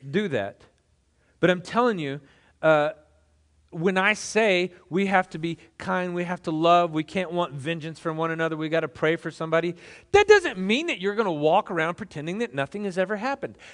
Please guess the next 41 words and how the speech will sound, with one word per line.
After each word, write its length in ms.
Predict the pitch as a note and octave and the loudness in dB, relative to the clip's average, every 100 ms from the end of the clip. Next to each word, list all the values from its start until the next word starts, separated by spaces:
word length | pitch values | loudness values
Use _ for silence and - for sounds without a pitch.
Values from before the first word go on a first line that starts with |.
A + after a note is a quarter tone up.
| - | -4
Nobody 400 | C#4+ F4 F4 D#4+ | 0 4 4 4
said 440 | - - C#4+ C#4 | -2 2 6 6
that. 180 | E3+ D3 | 4 2
Don't 220 | G#3+ C#4+ | 0 4
let 180 | C#4 C#4 | 4 4
this 160 | C#4 - | 0 -6
creep 320 | - B3 A#3+ | -4 -4 -4
into 160 | A3+ | -4
your 80 | G#3+ | -2
mind. 240 | G3+ F#3 C#3 | 0 0 0
"Well, 140 | C#3+ | -2
preacher, 260 | D3+ D3+ E3 | -2 -4 -4
I 60 | |
can't 200 | E3+ E3 | -4 -6
take 140 | C#3+ C3+ | -8 -6
your 80 | |
word 180 | C3+ D#3+ | 0 0
for 120 | C#3+ | -2
it 40 | B2+ | -6
because 220 | C3 A#2+ | -8 -8
you 100 | E3 | -6
don't 140 | E3 | -6
know 60 | C#3 | -6
what 100 | C#3+ | -6
happened 220 | D3+ D3 | -6 -8
to 60 | D3+ | -12
me." 60 | - - | -16 -2
That's 180 | D#4+ D4 | 2 4
not 100 | F#4+ | 4
what 80 | F#4+ | 0
I'm 120 | F#4 | 0
talking 300 | - D4+ F4 | 2 2 2
about. 180 | E4+ B3 | 4 4
You're 80 | B3 | 4
letting 160 | C#4+ | 2
the 80 | C#4+ | 2
world 260 | C4+ C#4+ C4+ | 4 4 4
define 440 | B3 C4 C#4+ D4+ | -2 0 0 0
that. 420 | A#3 A#2+ D#2 - _ _ _ _ _ _ _ _ _ _ _ _ _ _ _ _ _ _ _ _ _ _ _ _ _ _ _ _ _ _ _ | -4 -6 -12 -20 _ _ _ _ _ _ _ _ _ _ _ _ _ _ _ _ _ _ _ _ _ _ _ _ _ _ _ _ _ _ _
I'm 280 | E3+ C#4+ E4+ | 6 6 4
saying 560 | - F#3 D3+ D#3 G3 | -2 -2 0 -2 -6